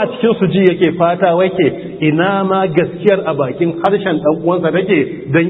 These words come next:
ilimin sa ya karu, kuma kusancin sa da Allah ya karu. Amma yanzu sabanin ba wai na karuwar ilimi ake yi ba, a'a, kawai na abu, walakanta juna, a zagi juna, a ci mutuncin juna. In ba haka ba, wanda ka saba da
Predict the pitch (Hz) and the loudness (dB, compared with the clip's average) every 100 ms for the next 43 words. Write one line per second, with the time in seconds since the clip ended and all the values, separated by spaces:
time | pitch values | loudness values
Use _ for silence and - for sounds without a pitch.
0 | 180 208 170 170 180 165 151 151 131 147 | 2 2 4 2 0 0 0 0 0 0
1 | 147 151 160 156 175 175 139 135 139 147 | -2 -4 -2 -2 -2 0 -2 -2 0 2
2 | 123 110 110 - 107 - - - - - | 2 0 -2 -2 -4 -12 -20 -20 -20 -20
3 | - - - - _ _ - 202 240 262 | -20 -20 -20 -20 _ _ -4 0 0 2
4 | 208 185 208 170 160 175 185 156 147 175 | 2 2 2 0 0 0 0 0 2 2
5 | 190 190 196 143 151 151 151 170 135 139 | 0 0 0 0 2 0 2 2 2 0
6 | 151 - 120 127 110 120 - - - 151 | -2 0 0 2 2 0 -2 -10 -4 -4
7 | 165 151 180 156 135 143 131 143 135 147 | -2 -2 0 2 2 0 -2 -2 0 2
8 | 165 156 131 120 110 147 156 185 - - | 0 0 -4 -4 -2 0 0 -2 -8 -12
9 | - 131 120 117 151 143 160 185 185 180 | -4 -2 0 0 0 0 0 0 -2 -4
10 | 247 240 240 214 170 120 107 101 98 - | -4 -4 -4 -2 -2 -2 -4 -6 -8 -12
11 | - - - - 233 214 190 165 185 160 | -20 -20 -6 0 2 2 0 0 -2 0
12 | 160 190 165 160 143 165 160 131 113 | 0 0 -2 -2 -2 -2 0 -2 -2